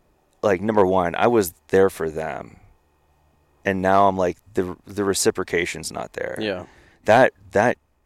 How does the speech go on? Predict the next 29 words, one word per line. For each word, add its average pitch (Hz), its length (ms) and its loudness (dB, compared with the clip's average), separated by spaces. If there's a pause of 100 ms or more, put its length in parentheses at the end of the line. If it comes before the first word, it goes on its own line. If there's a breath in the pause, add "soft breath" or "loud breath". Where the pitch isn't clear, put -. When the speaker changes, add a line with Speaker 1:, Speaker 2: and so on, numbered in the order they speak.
Speaker 1:
now 113 280 2
I've 107 120 4
got 78 180 0 (140)
double 92 280 2
duty. 71 440 -10
I 87 80 -4
got 101 200 0
double 87 260 -2
problems, 69 560 -10
you 82 80 -8
know? 85 180 -4
I 95 100 -2
got 104 220 2 (160)
a - 80 -8
family 95 760 -6
who 82 360 -8 (180)
is 87 280 -8
not 87 280 -6
gonna 82 180 -10
be 82 220 -12
there 71 200 -6
for - 140 -20
me 82 280 -20
when 82 160 -16
I 82 80 -14
really 80 480 -12
needed 78 300 -14
their 73 180 -14
help. 78 300 -12